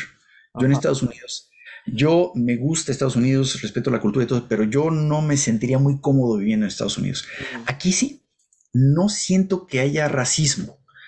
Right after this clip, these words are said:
Speaker 1: Siento que lo que hay es un poquito de desconfianza, porque precisamente como todo el mundo vive de acuerdo a reglas, llega un extranjero y dices, "Híjole, esta persona cómo va a reaccionar", ¿no? Entonces yo creo que eso es lo que, lo que hace que los japoneses sean un poquito,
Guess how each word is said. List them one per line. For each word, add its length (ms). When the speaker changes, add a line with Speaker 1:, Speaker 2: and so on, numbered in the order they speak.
Speaker 1:
Siento 480
que 100
lo 140
que 100
hay 140
es 120
un 80
poquito 260
de 60
desconfianza, 500
porque 220
precisamente 460
como 220
todo 140
el 60
mundo 180
vive 200
de 60
acuerdo 280
a 20
reglas, 420
llega 160
un 60
extranjero 340
y 40
dices, 240
"Híjole, 200
esta 200
persona 340
cómo 220
va 80
a 40
reaccionar", 540
¿no? 180
Entonces 240
yo 80
creo 140
que 80
eso 160
es 140
lo 120
que, 200
lo 120
que 80
hace 160
que 60
los 100
japoneses 360
sean 120
un 80
poquito, 540